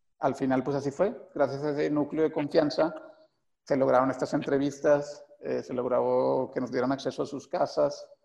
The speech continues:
a, a sus trayectos, a sus rincones, a sus guaridas, a su, a las hendiduras emocionales,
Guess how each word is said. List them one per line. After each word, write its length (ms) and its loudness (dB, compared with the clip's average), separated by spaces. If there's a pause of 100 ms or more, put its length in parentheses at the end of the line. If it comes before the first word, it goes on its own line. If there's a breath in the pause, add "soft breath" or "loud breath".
(600)
a, 520 -2 (100)
a 60 -2
sus 260 -12
trayectos, 960 0 (220)
a 80 -18
sus 200 -6
rincones, 680 0
a 40 -8
sus 180 -8
guaridas, 800 0 (440)
a 80 -14
su, 460 -8
a 40 0
las 160 -4
hendiduras 520 0
emocionales, 960 -2